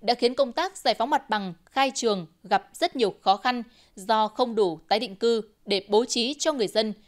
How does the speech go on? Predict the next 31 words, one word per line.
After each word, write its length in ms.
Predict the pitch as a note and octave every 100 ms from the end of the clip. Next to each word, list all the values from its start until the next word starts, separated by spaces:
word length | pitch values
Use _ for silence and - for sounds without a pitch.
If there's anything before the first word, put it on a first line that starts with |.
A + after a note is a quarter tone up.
| _ -
trong 300 | A#3+ A3 G3+
diện 200 | A3 -
tích 260 | E4 F4+ -
bị 300 | G#3 G#3 -
thu 120 | A3+
hồi 160 | G3 E3+
đất. 200 | A#3+ E4+ - _ _ _ - -
Tại 100 | C#4
cuộc 140 | C#4 A#3
họp 320 | A3+ G#3+ -
tổ 200 | G#3+ F3
một 280 | D#3 F#3 G3+
sáu 240 | - G3+ G#3
bốn 200 | A#3+ A#3+
bốn, 240 | G#3 C#4 - _ A#3+
nhằm 200 | B3+ A3+
giải 140 | G#3
quyết 200 | F4 F4+
khó 140 | G#3+
khăn 220 | A#3 C4+ A#3+
vướng 200 | A3+ A3
mắc 140 | D#4+ A#4
cho 120 | - C4+
hoạt 180 | G3
động 200 | F#3+ G3 -
của 80 | G#3
nhà 140 | F#3
máy 240 | F3+ F#3+ A#3
alumin 360 | - A3+ G#3+ G#3
Nhân 140 | G#3
Cơ 300 | F#3+ A3 G#3+